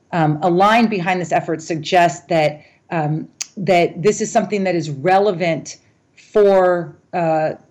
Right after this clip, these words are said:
this administration and, of course, the, the next one. Uh, the other is, you know, looking for if we can get legislative fixes that could, uh, uh, require, uh,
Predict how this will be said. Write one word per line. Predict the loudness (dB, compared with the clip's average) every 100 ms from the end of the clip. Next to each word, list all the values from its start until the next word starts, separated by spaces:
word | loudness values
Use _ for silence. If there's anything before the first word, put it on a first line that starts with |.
| _ -18
this | 0 2 2
administration | 2 0 0 0 0 0
and, | 0
of | 0
course, | -2 -2 -2 -4
the, | -4 -2 -2 -2
the | 0 4
next | 4 2 -2 -4
one. | -4 -4 -14 -20 -20 _ 0
Uh, | 2
the | 4 4
other | 4 4 0
is, | -2 -6
you | -6
know, | -4
looking | -4 -6 -6
for | -6 -2 -2
if | -2
we | -4
can | -4 -2
get | 0 2
legislative | 0 -2 -2 -2 -2
fixes | -6 -6 -2 -2 0
that | 0 0 -2
could, | -4 2 2 0 -12 _ _ _ -2
uh, | 2 2 2 -2 -8 _ -8
uh, | -4 -4 -6 -8
require, | -2 -2 -2 -4 2 4 4 4 2 0 -4 -16 _ _ _
uh, | _